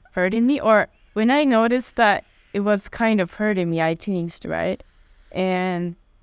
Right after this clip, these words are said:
then the next anime kind of influenced me was Yuri on Ice. Um, so there's this coach, uh, Yurio's coach. Yurio's my favorite character, and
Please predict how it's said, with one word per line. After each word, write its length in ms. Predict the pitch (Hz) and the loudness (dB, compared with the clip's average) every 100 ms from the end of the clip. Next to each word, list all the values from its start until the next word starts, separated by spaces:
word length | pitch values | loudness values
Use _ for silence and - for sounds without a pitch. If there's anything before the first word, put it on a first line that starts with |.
| _ _ _ _ _ _ _ _ - | _ _ _ _ _ _ _ _ 0
then 260 | 330 349 | 2 2
the 120 | 294 | 2
next 380 | 247 240 - - - | 4 2 0 -10 -2
anime 480 | 233 254 277 285 277 | 2 4 4 2 0
kind 400 | - 247 254 220 | 0 0 2 2
of 420 | 180 170 196 - _ _ _ _ _ _ _ _ _ _ | 2 -2 -8 -20 _ _ _ _ _ _ _ _ _ _
influenced 580 | 190 190 190 196 233 - | -4 -4 0 0 0 0
me 300 | 262 277 269 | 2 2 4
was 260 | 208 196 | 2 2
Yuri 320 | 190 196 208 208 | -2 0 2 2
on 140 | 202 | 0
Ice. 680 | - 151 220 320 - - - _ _ _ _ - _ - _ - _ _ _ | 0 -4 -4 -8 -12 -20 -20 _ _ _ _ -20 _ -20 _ -20 _ _ _
Um, 680 | - 196 196 196 196 196 190 - _ _ _ _ _ | -2 0 2 2 0 0 -4 -14 _ _ _ _ _
so 380 | - 208 202 | -2 0 2
there's 320 | 190 208 214 - | 0 0 0 -2
this 300 | 285 294 - | -6 -6 -12
coach, 640 | - 165 196 - - - _ _ _ _ | -4 -2 -2 -8 -12 -16 _ _ _ _
uh, 340 | 190 190 175 - _ _ _ _ _ 208 | 0 2 2 0 _ _ _ _ _ -2
Yurio's 440 | 233 254 262 - | 0 4 2 2
coach. 480 | - - 214 285 - | -4 -4 -2 -4 -8
Yurio's 380 | 208 226 240 240 | -2 2 4 4
my 160 | 220 196 | 2 2
favorite 260 | 202 180 | 0 -2
character, 320 | 190 214 - 170 | 0 -2 0 -2
and 240 | 180 180 | 0 -2